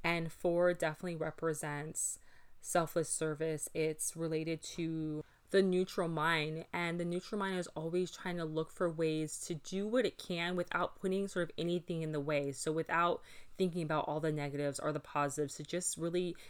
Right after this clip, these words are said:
being in that space of just taking action and not putting yourself first, in a sense, which is, of course, relates to selfless service. And so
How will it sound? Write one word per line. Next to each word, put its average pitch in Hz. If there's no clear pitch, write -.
being 226
in 285
that 175
space 180
of 175
just -
taking 160
action 151
and 147
not 160
putting 190
yourself 156
first, -
in 147
a 139
sense, -
which -
is, 147
of -
course, 151
relates 156
to 156
selfless 143
service. 143
And 156
so 160